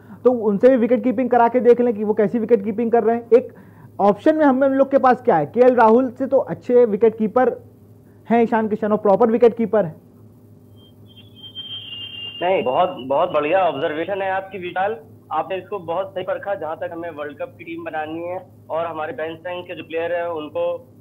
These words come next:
Speaker 2: कहीं ना कहीं team में जगह मिल रही है, तो उनकी भी testing हो जाएगी। प्लस ये देखिए, ये खेल अब ये competition का खेल है, जो अच्छा खेलेगा वो survive करेगा, वो लंबे समय तक खेलेगा। तो जो भी खिलाड़ी अगर उनको team में ग्यारह जगह मिलेगी तो वो अपनी एड़ी चोटी का जोर लगाएगा।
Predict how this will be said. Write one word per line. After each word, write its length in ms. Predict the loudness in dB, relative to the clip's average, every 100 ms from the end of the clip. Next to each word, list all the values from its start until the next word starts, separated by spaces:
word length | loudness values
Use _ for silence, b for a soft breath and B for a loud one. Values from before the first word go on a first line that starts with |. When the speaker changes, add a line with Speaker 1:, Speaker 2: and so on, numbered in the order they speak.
| -20 -14
Speaker 2:
कहीं 120 | -12
ना 80 | -12
कहीं 220 | -12 -12
team 220 | -10 -10
में 120 | -8
जगह 180 | -6 -8
मिल 160 | -8 -8
रही 260 | -8 -8
है, 100 | -8
तो 100 | -8
उनकी 240 | -12 -12 -14
भी 100 | -10
testing 400 | -10 -10 -8 -6
हो 60 |
जाएगी। 360 | -4 -4 -6 -10
प्लस 460 | -12 -20 -6 -6 -6
ये 140 | -8 -6
देखिए, 320 | -6 -4 -6
ये 380 | -6 -4 -4 -4
खेल 460 | -12 -20 -12 -8
अब 240 | -6 -8 -8
ये 100 | -10
competition 540 | -8 -8 -8 -10 -10
का 80 | -8
खेल 280 | -8 -10 -10
है, 60 | -12 -16 -20 -10
जो 80 | -4
अच्छा 260 | -4 -2 -4
खेलेगा 360 | -2 -2 0
वो 140 | -2 -2
survive 360 | -4 -4 -4
करेगा, 300 | -4 -6 -4
वो 120 | -6
लंबे 320 | -4 -6 -6 -8
समय 120 | -8
तक 160 | -10
खेलेगा। 400 | -12 -10 -8 -8 -10 -18 -20 -14
तो 60 |
जो 200 | -10 -6
भी 80 | -6
खिलाड़ी 340 | -4 -4 -2 -2
अगर 300 | -2 -4 -6
उनको 160 | -10
team 240 | -12 -12 -10
में 160 | -8
ग्यारह 240 | -4 -4 -4
जगह 280 | -4 -4 -4
मिलेगी 440 | -6 -8 -8 -12
तो 400 | -16 -20 -12 -8
वो 100 | -2
अपनी 460 | -2 -2 -4 -4 -4
एड़ी 120 | -6
चोटी 260 | -6 -6
का 100 | -6
जोर 200 | -4 -2
लगाएगा। 540 | -2 -4 -4 -4 -8